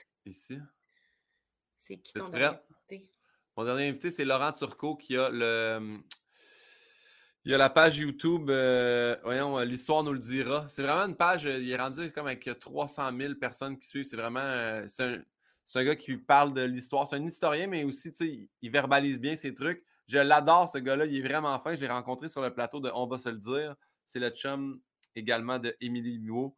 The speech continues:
Speaker 1: Il est
Speaker 2: Cool.
Speaker 1: vraiment gentil. Et là, sa question est la suivante. Laurie,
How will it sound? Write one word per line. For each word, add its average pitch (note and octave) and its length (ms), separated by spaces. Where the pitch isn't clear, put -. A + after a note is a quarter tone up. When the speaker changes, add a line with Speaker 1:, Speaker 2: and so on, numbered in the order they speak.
Speaker 1:
Il A2+ 100
est A#2+ 40
Speaker 2:
Cool. A2 100
Speaker 1:
vraiment C3+ 280
gentil. C3 480
Et A#2 120
là, D3 380
sa A2+ 180
question B2 400
est B2 60
la A2 100
suivante. A#2 540
Laurie, C#3+ 520